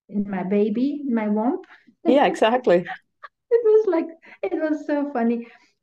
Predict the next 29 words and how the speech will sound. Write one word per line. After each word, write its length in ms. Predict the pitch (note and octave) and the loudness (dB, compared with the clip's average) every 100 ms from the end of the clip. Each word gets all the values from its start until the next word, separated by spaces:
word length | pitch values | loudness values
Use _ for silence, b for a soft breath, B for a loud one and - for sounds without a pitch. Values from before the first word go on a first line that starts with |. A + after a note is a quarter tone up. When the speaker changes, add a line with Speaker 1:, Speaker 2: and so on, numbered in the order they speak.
| _ | _
Speaker 1:
Um, 320 | B3+ B3 B3 A#3+ | 0 0 0 -2
even 440 | E4 G4 F#4+ D#4+ | 0 0 -4 -6
when 160 | C#4+ C#4 | -4 -4
I 100 | C4+ | -2
was 220 | B3+ B3+ | -4 -4
working 480 | A3+ A3+ A3+ A3 G#3 | -4 -6 -6 -6 -4
in 120 | G3+ | -2
this 200 | G#3 G3 | -4 -6
animal 500 | G3 D#4+ G4 C#4+ - - | -8 -8 -4 -6 -6 -8
park, 340 | G#3 F#3 G#3+ _ - | -6 -6 -10 _ -20
I 180 | A#3 A3 - | -14 -14 -10
could 260 | B3+ A#3 - | -8 -8 -12
see 220 | - C4 | -10 -8
the 120 | B3+ | -6
connection 720 | B3+ A#3+ G#3+ A3 A3 - B3+ | -6 -6 -4 -4 -8 -6 -4
they 80 | G#3+ | -4
have 300 | G#3 G3+ F#3+ - _ | -6 -6 -8 -12 _
to, 220 | F#3+ G3+ - _ _ _ | -14 -14 -18 _ _ _
to 100 | G3+ | -18
pregnant 420 | - A3 A#3 A#3+ | -8 -6 -4 -4
ladies 420 | A3 A3 G#3+ A3+ - | -2 -2 -4 -6 -6
and 200 | G#3 - | -10 -8
children. 560 | C4+ E4 - F#3 G3 | -8 -8 -8 -10 -10
They 160 | G#3 A3 | -8 -4
really 320 | B3 C#4 D#4 | -4 -2 0
love 260 | B3 A#3+ A#3 | 0 -2 -2
an 140 | A3 | -2
open 320 | G#3+ A3 G#3 G#3 | -4 -2 -4 -2
heart, 300 | B3 B3 G#3 | -4 -4 -6